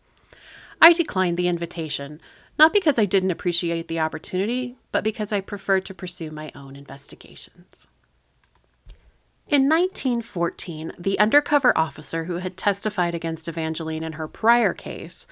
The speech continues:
was now a detective, and she again brought charges against her.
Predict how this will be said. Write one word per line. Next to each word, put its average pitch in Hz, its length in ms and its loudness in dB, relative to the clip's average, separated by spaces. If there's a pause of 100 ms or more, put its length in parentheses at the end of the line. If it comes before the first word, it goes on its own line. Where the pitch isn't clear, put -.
(380)
was 202 220 2
now 233 360 2
a 208 80 -2
detective, - 800 -8 (380)
and 190 120 4
she 226 260 4
again 180 580 -2
brought 165 380 2
charges 175 440 2
against - 460 -4
her. - 240 -8